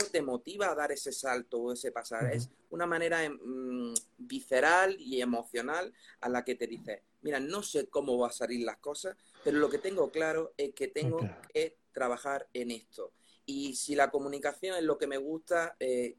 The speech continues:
Speaker 1: ya vendrá o salga el sol por donde salga, que voy a, a lanzarme a esto. Y ya está,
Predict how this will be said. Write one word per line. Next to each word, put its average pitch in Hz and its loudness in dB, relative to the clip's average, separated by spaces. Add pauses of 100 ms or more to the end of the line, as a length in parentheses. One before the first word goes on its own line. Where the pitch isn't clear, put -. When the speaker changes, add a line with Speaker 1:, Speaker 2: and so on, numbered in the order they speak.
Speaker 1:
ya 170 2
vendrá 160 -4 (280)
o 131 -6
salga 147 0
el 135 -2
sol 151 -4
por 127 -2
donde 117 -4
salga, 151 -4 (300)
que 127 0
voy 131 0
a, 123 0
a 110 -8
lanzarme 110 -6
a 104 -8
esto. 98 -12 (420)
Y 110 -4
ya 135 4
está, 170 -4